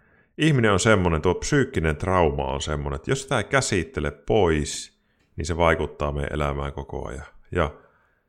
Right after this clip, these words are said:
kiusaaminen on yksi maailman paskimpia juttuja, mitä ihmisille voi tehdä, ja sitä tapahtuu tosi paljon. Ja se tekee sen, että, että alkaa ajattelemaan, että kaikki ihmiset on mua vastaan. Jos mä menen johonkin porukkaan,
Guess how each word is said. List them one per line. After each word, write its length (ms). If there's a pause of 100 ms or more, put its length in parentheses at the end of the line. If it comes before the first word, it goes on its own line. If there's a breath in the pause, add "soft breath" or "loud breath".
(320 soft breath)
kiusaaminen 720
on 340 (520)
yksi 220
maailman 320
paskimpia 760
juttuja, 440
mitä 240
ihmisille 520
voi 160
tehdä, 260
ja 300
sitä 160
tapahtuu 480
tosi 280
paljon. 400 (840 soft breath)
Ja 60
se 120
tekee 460
sen, 420
että, 460 (1000)
että 180
alkaa 460
ajattelemaan, 640
että 220
kaikki 380
ihmiset 300
on 100
mua 180
vastaan. 800
Jos 140
mä 80
menen 100
johonkin 260
porukkaan, 920